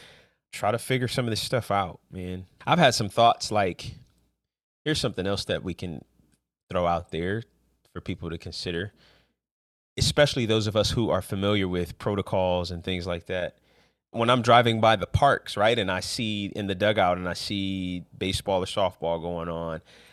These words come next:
I have these thoughts, right? Like, "Man, what if I just pulled over and figured out who's the leader over here and just offer my, s-, like,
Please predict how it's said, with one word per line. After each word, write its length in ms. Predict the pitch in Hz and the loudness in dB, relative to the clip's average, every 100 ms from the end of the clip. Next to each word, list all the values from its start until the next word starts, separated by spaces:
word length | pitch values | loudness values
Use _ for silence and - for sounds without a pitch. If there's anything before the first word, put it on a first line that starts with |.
| _ | _
I 120 | - | -2
have 240 | 92 120 104 | 4 4 2
these 300 | 98 - - | -4 -4 -4
thoughts, 800 | - 127 131 - - - - - _ _ _ _ | 4 8 8 6 -2 -8 -8 -10 _ _ _ _
right? 380 | 98 101 107 - | 0 2 2 2
Like, 560 | 101 92 87 - - _ _ _ _ | 0 0 -2 -8 -16 _ _ _ _
"Man, 260 | 107 131 107 | -6 -4 0
what 100 | 139 | -2
if 100 | 160 | 0
I 60 | |
just 220 | 143 131 - | -2 -4 -4
pulled 240 | 147 123 | -2 2
over 220 | 131 120 | 2 2
and 100 | 95 | -4
figured 260 | - 120 107 | -2 0 2
out 120 | 95 | 2
who's 260 | 113 123 98 | 2 -2 -4
the 100 | 85 | -4
leader 380 | 92 107 87 | -2 -2 -2
over 180 | 80 76 | -4 -8
here 460 | 78 78 73 80 107 _ _ _ _ _ _ _ _ | -12 -10 -8 -10 -12 _ _ _ _ _ _ _ _
and 220 | 104 98 | -2 -2
just 340 | 90 95 - - - | -4 -6 -6 -10 -2
offer 340 | 101 120 120 | 0 2 0
my, 140 | 101 90 | -2 -2
s-, 180 | - - | -4 -2
like, 340 | 101 87 - | -2 -2 -14